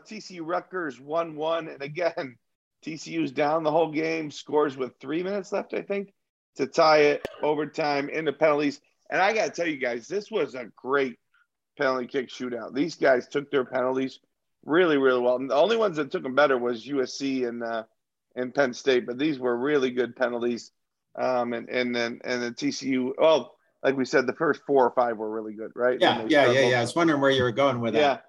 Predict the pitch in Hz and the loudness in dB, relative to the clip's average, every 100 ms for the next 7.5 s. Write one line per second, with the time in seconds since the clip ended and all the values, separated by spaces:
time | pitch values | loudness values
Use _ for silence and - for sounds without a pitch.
0 | - - 156 156 220 139 208 180 135 113 | 2 4 6 6 4 2 2 4 4 4
1 | 107 135 120 _ _ 139 170 151 120 131 | 2 0 -6 _ _ -16 -8 -8 -4 -2
2 | 120 - 147 165 180 - 147 143 139 131 | -2 -2 -4 -4 -6 -2 -2 -2 -4 -8
3 | 127 120 117 _ _ _ - 165 170 160 | -12 -12 -16 _ _ _ 0 2 4 2
4 | 156 147 147 - _ _ _ _ _ _ | 0 -6 -12 -20 _ _ _ _ _ _
5 | 156 165 170 170 139 143 143 202 202 202 | -12 -12 -10 -12 -12 -14 -6 -4 -4 -6
6 | 156 170 165 139 - 151 - 165 170 170 | -8 -4 -4 -4 -6 -8 -4 -4 -4 -8
7 | 151 - 156 143 135 | -10 -4 0 0 0